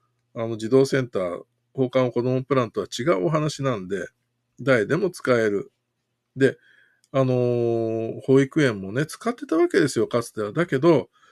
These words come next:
なんとなく、あのー、某オタクが使っちゃいけないみたいなこと言うから、使いづらくなってきちゃったっていうところもありますよね。だから本当はね、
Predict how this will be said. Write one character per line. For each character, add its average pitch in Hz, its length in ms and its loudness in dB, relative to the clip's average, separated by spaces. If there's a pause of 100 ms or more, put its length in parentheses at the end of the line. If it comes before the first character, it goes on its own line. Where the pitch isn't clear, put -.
(300)
な 107 120 -4
ん 95 40 -10
と 104 120 -6
な 127 140 -2
く、 143 140 2
あ 120 60 4
の 92 680 -8
ー、 101 120 -12
某 113 240 4
オ 101 60 -6
タ 104 140 -6
ク 107 240 -4
が 120 200 4
使 - 200 -4
っ 113 80 -4
ち - 120 -6
ゃ 107 40 0
い 101 40 -4
け 110 100 -8
な 127 120 -2
い 127 40 0
み 120 100 -4
た 113 80 -4
い 104 60 -4
な 90 100 -14
こ - 120 -20
と - 100 -20
言 127 160 0
う 151 40 -6
か 104 120 -2
ら、 120 320 2 (1160)
使 - 260 -2
い 104 40 -2
づ 92 140 -10
ら 143 120 -4
く 262 100 -4
な 117 120 -2
っ - 60 -14
て - 120 -20
き - 80 -20
ち - 100 -14
ゃ - 40 -20
っ - 20 -20 (100)
た - 80 -20
っ - 40 -20 (140)
て 160 60 -6
い 175 160 4
う - 80 -2 (580)
と 156 80 -16
こ - 100 0
ろ 120 80 0
も 98 120 -10
あ - 20 -8
り 110 60 -6
ま 131 140 -4
す - 80 -10
よ 117 80 -6
ね。 120 40 -6
だ 143 120 0
か 143 60 -2
ら 135 80 0
本 156 180 -2
当 190 100 0
は 185 80 4
ね、 190 220 2